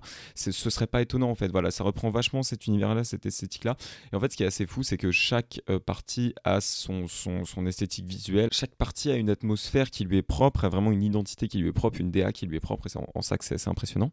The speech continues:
Mais en fait, il y a un, tout, il y a, il y a un truc qui se dégage de toutes les parties. Mais celle-là, particulièrement, j'ai trouvé vraiment, moi, il y a un truc qui m'a vraiment impressionné.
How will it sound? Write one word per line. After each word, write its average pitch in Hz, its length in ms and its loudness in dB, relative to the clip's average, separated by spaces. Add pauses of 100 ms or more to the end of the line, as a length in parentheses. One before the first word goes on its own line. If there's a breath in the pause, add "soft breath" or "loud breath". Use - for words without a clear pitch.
(100)
Mais 110 100 6
en 107 100 4
fait, - 340 0
il - 20 4
y - 20 4
a 95 40 6
un, 87 460 4 (100)
tout, - 260 0
il 101 140 -2
y - 20 6
a, - 40 10
il 90 80 4
y 101 60 6
a 92 40 6
un 98 80 4
truc - 260 -4
qui - 160 -12
se 90 60 -8
dégage 95 280 2
de 87 80 -2
toutes - 280 -8
les 98 80 2
parties. - 300 4 (400 loud breath)
Mais 95 140 4
celle-là, 120 540 0 (800 soft breath)
particulièrement, 117 720 0
j'ai 113 100 2
trouvé 110 280 -2
vraiment, 107 280 0
moi, 135 100 0
il 123 40 2
y 104 40 0
a 98 40 4
un 90 40 2
truc - 160 -8
qui - 140 -10
m'a 90 80 0
vraiment 90 320 0
impressionné. 92 460 -4